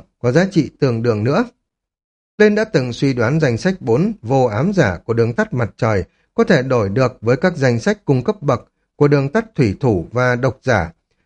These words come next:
mà suy đoán này đã được xác nhận phần nào thông qua yêu cầu của Mister A và nhật ký của Rousseau Đại Đế.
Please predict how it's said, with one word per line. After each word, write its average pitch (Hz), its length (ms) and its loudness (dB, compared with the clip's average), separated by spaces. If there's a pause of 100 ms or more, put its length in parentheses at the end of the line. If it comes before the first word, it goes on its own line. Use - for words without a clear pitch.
(100)
mà 156 140 4
suy 202 160 0
đoán 196 220 0
này 160 120 2
đã 135 100 -2
được 160 220 2
xác 208 220 -4
nhận 147 280 2
phần 101 180 -2
nào 92 300 -2 (160)
thông 135 160 -2
qua 120 340 0 (240)
yêu 202 180 4
cầu 131 300 0
của - 140 -6
Mister 147 320 0
A 131 100 2 (400)
và 147 120 2
nhật 151 220 2 (100)
ký 160 260 2
của 104 100 0
Rousseau 120 380 0
Đại 110 240 -2
Đế. 127 240 2